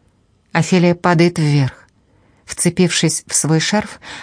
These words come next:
она пронзает то, что ей кажется слоями атмосферы, и чем выше она поднимается, тем стремительней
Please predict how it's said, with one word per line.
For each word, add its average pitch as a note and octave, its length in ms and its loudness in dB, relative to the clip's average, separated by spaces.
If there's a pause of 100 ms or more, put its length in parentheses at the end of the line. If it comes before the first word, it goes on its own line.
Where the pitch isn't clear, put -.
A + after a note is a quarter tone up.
она F3+ 200 2
пронзает F3+ 600 2
то, G#3 120 2
что - 180 -2
ей D#3+ 120 2
кажется F3 440 0
слоями E3 520 2
атмосферы, D#3+ 680 0 (360)
и F3+ 80 2
чем F3+ 200 2
выше F#3 240 2
она E3+ 160 4
поднимается, E3+ 800 2 (360)
тем E3 180 4
стремительней F3 840 0